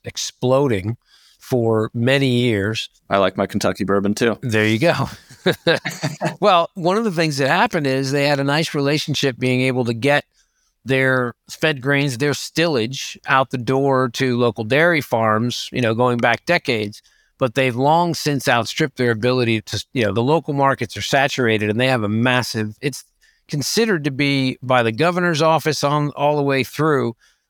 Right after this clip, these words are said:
Speaker 1: the number one, uh, Achilles heel of the industry. And so this is an optimal situation for what we do. It's a very, it's either a high moisture product with spent grains still, still with lots of nutrition in 'em, which is where we slot in,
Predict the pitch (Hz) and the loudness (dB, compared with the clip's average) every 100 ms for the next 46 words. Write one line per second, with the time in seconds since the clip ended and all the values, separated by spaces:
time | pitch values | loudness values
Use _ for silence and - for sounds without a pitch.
0 | - 120 131 165 156 143 139 135 127 120 | -4 0 2 2 2 0 0 0 -2 -2
1 | 123 120 117 - 165 123 - 156 147 120 | 0 0 0 -2 0 0 -2 0 0 0
2 | 113 135 143 110 - - _ _ _ _ | 2 2 0 -2 -8 -14 _ _ _ _
3 | _ - - 131 123 - 139 123 120 - | _ -6 0 0 0 2 2 2 0 -6
4 | - 151 151 143 123 120 127 - 135 120 | -2 -2 0 -2 0 2 0 0 0 0
5 | 113 110 117 - 120 117 113 117 - 110 | 0 -2 -4 -6 -4 0 2 2 0 -2
6 | 113 107 - 101 123 113 104 - 101 120 | 0 -2 -2 -2 0 2 0 -4 -2 2
7 | 127 127 117 _ _ _ _ _ 123 - | 4 2 0 _ _ _ _ _ -6 -2
8 | 139 127 113 107 147 175 156 151 156 - | 0 2 2 2 2 2 2 2 0 -2
9 | 135 - 117 117 123 - 110 - - 135 | -2 2 2 2 0 -2 -4 -4 0 -2
10 | 147 123 123 120 113 - - 143 131 123 | 0 0 2 0 -2 -6 -2 0 0 -4
11 | - - 151 139 117 - - 120 117 - | -8 -4 0 2 0 -4 -2 2 2 2
12 | 123 117 110 143 - 110 95 104 139 _ | 0 0 2 0 0 0 0 -2 -2 _
13 | 107 104 107 101 110 107 113 117 113 101 | -10 -4 -2 0 2 2 2 0 2 2
14 | 101 98 | 2 -2